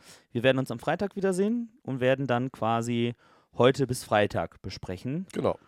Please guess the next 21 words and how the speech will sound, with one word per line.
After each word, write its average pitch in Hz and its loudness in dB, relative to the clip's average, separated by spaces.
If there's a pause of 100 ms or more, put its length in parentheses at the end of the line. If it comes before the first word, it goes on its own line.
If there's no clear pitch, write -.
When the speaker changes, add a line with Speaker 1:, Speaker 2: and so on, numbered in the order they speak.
(260)
Speaker 1:
Und, 117 -2
äh, 110 2
dann 120 -4
sind 147 -2
wir 151 6
ja 120 4
auch - -4
kurz 180 2
schon - 2
Speaker 2:
Heute 156 0
bis 180 -4
Donnerstag. - -4 (180)
Speaker 1:
Äh, 107 -4 (420)
ja, - -8
Speaker 2:
Weil 82 -10
Speaker 1:
heute 110 -4
bis 101 -8
Speaker 2:
schaffen 101 -4
wir 82 -12
Freitag - -10
nicht. - -18